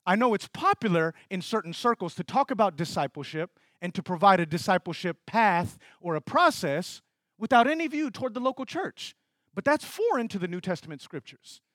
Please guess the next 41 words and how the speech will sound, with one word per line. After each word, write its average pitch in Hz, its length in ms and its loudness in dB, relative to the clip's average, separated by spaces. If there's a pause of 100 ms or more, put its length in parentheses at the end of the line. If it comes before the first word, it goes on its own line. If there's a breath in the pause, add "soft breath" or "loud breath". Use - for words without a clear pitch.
(320)
Jesus 262 520 -2
has 202 360 -2
in 202 180 -4
view 180 380 -6 (320 soft breath)
the 165 100 -2
local 226 380 -2
church's 180 500 -8
role 165 640 0 (200 soft breath)
in 165 200 -6
your 165 280 -2
discipleship. 127 840 -10 (480)
That's 240 220 4
why 190 260 2 (160 loud breath)
if 156 200 -6
you 285 220 -2
and 262 140 -4
me 240 180 0
are 180 140 0
gonna 185 220 0
get 175 300 -2
anywhere 165 640 -2 (140 soft breath)
in 180 120 -6
our 175 100 0
pursuit 185 320 -6
of 180 120 -8
Christ, 254 520 -4 (320)
it's - 180 -8
gonna 208 380 0
happen 262 560 -2 (440)
by 147 200 2
means 147 680 -6 (200)
of 131 180 -12
the 123 80 -16
local 117 260 -12
church. - 340 -20
That's 135 160 -20
why 156 100 -20
we 147 120 -16
need 170 180 -14
each 127 140 -20
other. 95 180 -20